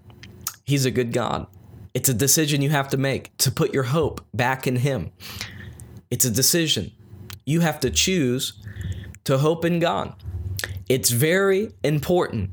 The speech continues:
that the moment you find yourself feeling discouraged,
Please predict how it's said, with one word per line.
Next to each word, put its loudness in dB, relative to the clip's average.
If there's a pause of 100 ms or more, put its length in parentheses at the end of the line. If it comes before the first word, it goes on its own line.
(340)
that 0
the 4
moment 2
you 0
find 0
yourself 0 (160)
feeling 2
discouraged, 0